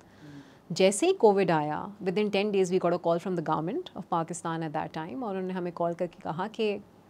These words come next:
Speaker 2: हमने सुना है कि आपके पास एक ऐसी ऐप है जो डॉक्टर को पेशेंट से सिक्सटी सेकंड्स में कनेक्ट कर देती है, तो we want an app जो हम पाकिस्तान में सबको दे सकें।
Speaker 1: हम्म।
Speaker 2: And, uh,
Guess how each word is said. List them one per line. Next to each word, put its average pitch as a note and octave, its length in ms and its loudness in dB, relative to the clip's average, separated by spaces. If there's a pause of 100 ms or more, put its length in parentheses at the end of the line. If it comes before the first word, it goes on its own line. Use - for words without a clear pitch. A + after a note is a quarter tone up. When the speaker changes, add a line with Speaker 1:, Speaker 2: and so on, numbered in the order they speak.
(160)
Speaker 2:
हमने G#3 240 2
सुना A3 320 0
है G3+ 160 0
कि A3+ 100 -4
आपके G3+ 240 -2
पास F#3+ 240 2
एक G3 100 -6
ऐसी F3 240 -2
ऐप F3+ 240 0
है F#3+ 60 0
जो F#3+ 120 -2
डॉक्टर E3+ 300 -2
को F#3+ 120 -2
पेशेंट F3 400 -4
से F#3 100 -4
सिक्सटी F3+ 340 -8
सेकंड्स F3 340 -6
में F3 100 -4
कनेक्ट D#3+ 300 -6
कर D3+ 120 -4
देती D3+ 280 -8
है, F#3 160 -10 (800)
तो F#3+ 120 4
we G3+ 200 0
want G3 260 2
an F3 180 0
app F3 100 -4
जो F#3+ 80 0
हम F3 200 0 (100)
पाकिस्तान E3+ 380 -2
में F3 80 -2
सबको E3+ 280 -6
दे F3 160 -4
सकें। F3 300 -8
Speaker 1:
हम्म। D#3 1000 -8
Speaker 2:
And, D#3 60 -8
uh, E3 180 -4